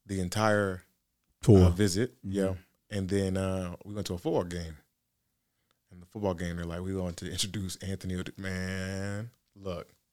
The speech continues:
Speaker 1: I was like, "I gotta come here." In the middle of a football game with two hundred three other p-, people just surrounding the stadium, I'm on the Jumbotron. And as a seventeen-year-old kid, I made a decision based on emotion.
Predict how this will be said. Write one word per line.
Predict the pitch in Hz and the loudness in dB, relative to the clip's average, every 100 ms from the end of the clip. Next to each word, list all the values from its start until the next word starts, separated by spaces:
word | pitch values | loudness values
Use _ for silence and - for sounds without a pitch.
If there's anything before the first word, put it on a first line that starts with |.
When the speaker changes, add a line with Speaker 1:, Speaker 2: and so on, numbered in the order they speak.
| _ _ _ _ _ _ _ _ | _ _ _ _ _ _ _ _
Speaker 1:
I | 98 | -4
was | 98 85 | -4 -2
like, | 85 | 0
"I | 82 | 0
gotta | 85 78 | 0 -2
come | - 87 | -4 -10
here." | 92 73 - _ _ _ _ _ _ _ - | -8 -10 -12 _ _ _ _ _ _ _ -20
In | |
the | 90 | -12
middle | 98 117 120 | 4 8 8
of | |
a | 113 | 6
football | - 131 110 98 | 2 2 4 2
game | 90 90 90 87 - _ _ _ _ _ _ _ _ _ - | 0 -4 -4 -8 -14 _ _ _ _ _ _ _ _ _ -20
with | - | -8
two | - | 2
hundred | 123 110 110 | 4 2 2
three | 110 | 2
other | 107 98 | 2 0
p-, | 90 - - _ _ _ - | -6 -18 -20 _ _ _ -6
people | 117 104 98 | -6 -4 -2
just | 95 - | 0 0
surrounding | 95 104 101 | 2 2 2
the | 95 | 0
stadium, | - 107 101 92 87 - | -2 -2 0 -4 -6 -6
I'm | 98 101 | -6 -4
on | |
the | 87 | -4
Jumbotron. | 87 101 90 82 92 87 92 _ _ _ _ _ _ _ | -2 -2 -2 -6 -8 -10 -12 _ _ _ _ _ _ _
And | 95 | -6
as | 92 87 | -6 -4
a | |
seventeen-year-old | 87 127 117 104 117 101 90 | 0 4 4 2 2 2 0
kid, | - 170 185 113 - _ _ _ _ _ _ _ _ _ _ _ _ _ | 2 2 4 2 -2 _ _ _ _ _ _ _ _ _ _ _ _ _
I | |
made | 98 98 | -6 -6
a | |
decision | 90 92 113 104 | -4 -2 0 0
based | 98 101 - | -2 -2 -4
on | 95 | -4
emotion. | 98 143 127 | 0 0 0